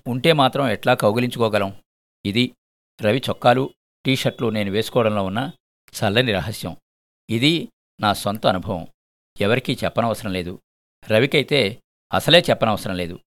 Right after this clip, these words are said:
చదివి ముగించేసరికి ఆ చల్లదనం రవిని తాకింది. "ఎందుకు నన్ను గట్టిగా పట్టుకుంటావంటే,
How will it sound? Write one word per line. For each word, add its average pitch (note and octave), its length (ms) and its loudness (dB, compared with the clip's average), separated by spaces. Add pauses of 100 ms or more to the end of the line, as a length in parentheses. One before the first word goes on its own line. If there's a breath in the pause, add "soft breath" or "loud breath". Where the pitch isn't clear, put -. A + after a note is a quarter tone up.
(520)
చదివి B2 240 2
ముగించేసరికి A2 840 -4 (480 soft breath)
ఆ F2+ 80 2
చల్లదనం G#2 680 -2 (460)
రవిని G2+ 280 0
తాకింది. F2+ 480 -4 (760)
"ఎందుకు F#3+ 260 4
నన్ను G3 180 4
గట్టిగా D3+ 280 6
పట్టుకుంటావంటే, C3+ 1000 2